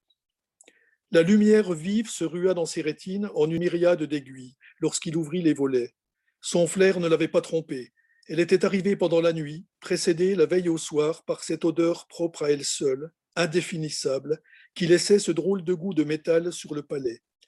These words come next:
La neige. Près de vingt centimètres d'une neige lourde que venaient caresser les dernières écharpes de brume abandonnées par la nuit.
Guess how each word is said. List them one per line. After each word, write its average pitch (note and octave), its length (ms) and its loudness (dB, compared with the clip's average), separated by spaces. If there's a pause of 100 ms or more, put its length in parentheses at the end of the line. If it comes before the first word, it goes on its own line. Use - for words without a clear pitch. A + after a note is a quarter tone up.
(280)
La D3+ 160 2
neige. C3 580 0 (840)
Près F#3+ 120 6
de F3 100 6
vingt G3 160 2
centimètres G3 640 -4
d'une D3+ 220 -6
neige E3 300 0
lourde D3 560 -4 (240)
que F3 120 6
venaient E3 280 4
caresser F3+ 540 2
les E3 80 4
dernières D#3+ 540 0
écharpes D#3+ 440 -4
de C#3+ 140 -8
brume D3 320 -4
abandonnées C#3+ 480 0
par D3 160 -4
la C#3 140 -4
nuit. - 280 -20